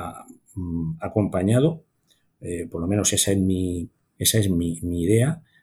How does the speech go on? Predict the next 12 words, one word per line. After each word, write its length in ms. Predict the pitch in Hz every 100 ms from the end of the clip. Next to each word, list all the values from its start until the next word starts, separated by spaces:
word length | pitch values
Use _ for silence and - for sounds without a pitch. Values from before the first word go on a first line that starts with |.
| _
pues 320 | - 90 - 90
de 120 | 82
que 160 | 85
todas 280 | 80 101 98
las 120 | 95
cosas 260 | 95 98 92
que 120 | -
uno 220 | 98 90 95
haga 420 | 92 101 110 113 _ _ -
tiene 200 | 92 92
que 60 |
hacerlas 540 | 87 - 101 117 -